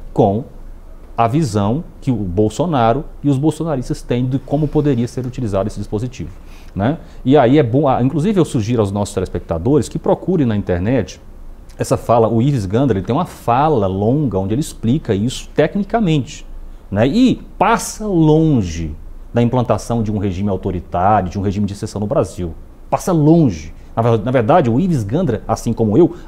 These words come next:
abomina qualquer tentativa de implantação de regime autoritário no Brasil, percebe? Então, mas não, vocês estão querendo implantar ditaduras. Aí ficam repetindo isso na construção de uma narrati-,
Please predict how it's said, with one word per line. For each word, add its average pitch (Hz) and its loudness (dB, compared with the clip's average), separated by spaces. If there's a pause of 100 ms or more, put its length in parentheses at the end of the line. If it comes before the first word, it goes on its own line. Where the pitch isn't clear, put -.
(100)
abomina 175 4 (920)
qualquer 160 2
tentativa 147 -2 (320)
de 127 0
implantação 127 0
de 110 -2
regime 110 2
autoritário 92 0
no 90 0
Brasil, 78 -2 (100)
percebe? 123 2 (440)
Então, 120 2
mas 196 4
não, 226 6
vocês 123 2
estão 185 2
querendo 196 4
implantar 277 6
ditaduras. 196 4 (200)
Aí 240 -8
ficam 262 2
repetindo 196 0
isso 190 0 (180)
na 185 2
construção 151 -2 (280)
de 104 -4
uma 139 0
narrati-, 131 -2